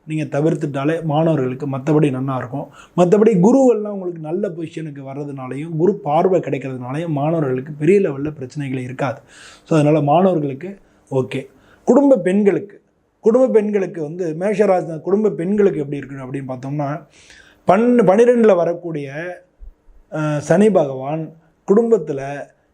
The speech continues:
அ, ஒற்றுமைகள்ல பிரச்சனைகள் ஏற்படுத்தலாம். உடல்நிலை கோளாறுகளை, ஏன்னா அவரு, ஆம், அவருடைய ஏழாவது பார்வையை அவங்களோட ஆறாவது வீட்டை பார்க்குறாரு.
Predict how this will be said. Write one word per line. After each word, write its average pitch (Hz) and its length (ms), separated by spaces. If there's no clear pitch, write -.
அ, 165 360
ஒற்றுமைகள்ல 190 960
பிரச்சனைகள் 156 600
ஏற்படுத்தலாம். 139 760
உடல்நிலை 196 600
கோளாறுகளை, 160 560
ஏன்னா 175 280
அவரு, 160 480
ஆம், 143 560
அவருடைய 151 680
ஏழாவது 202 400
பார்வையை 151 400
அவங்களோட 143 340
ஆறாவது 160 600
வீட்டை 139 300
பார்க்குறாரு. 131 460